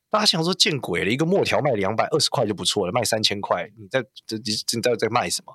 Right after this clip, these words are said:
就他一直卖呢，就卖不掉，就忽然出现一个人呢，就是说：“诶，”他说：“你这个墨这么贵，然后这个又这么小，你可能有什么玄机吧？”他说：“不然这样好了，我，我买你这个墨，我就是来买一个好了。”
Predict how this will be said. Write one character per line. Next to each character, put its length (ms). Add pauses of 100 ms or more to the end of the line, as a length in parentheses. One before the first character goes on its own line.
(440)
就 100
他 120
一 40
直 120
卖 240
呢， 100
就 80
卖 160
不 80
掉， 320 (120)
就 220
忽 120
然 120
出 160
现 180
一 40
个 100
人 220
呢， 160
就 180
是 60
说 180 (480)
：“诶，” 220 (140)
他 80
说 120
：“你 160
这 140
个 100
墨 300
这 180
么 160
贵， 480 (140)
然 340
后 280
这 160
个 80
又 120
这 140
么 100
小， 400 (380)
你 100
可 140
能 80
有 60
什 120
么 60
玄 340
机 220
吧？” 140 (280)
他 80
说 80
：“不 80
然 220
这 100
样 80
好 160
了， 120
我， 180
我 160
买 220
你 160
这 100
个 140
墨， 480
我 60
就 120
是 200
来 180
买 180
一 60
个 120
好 180
了。” 160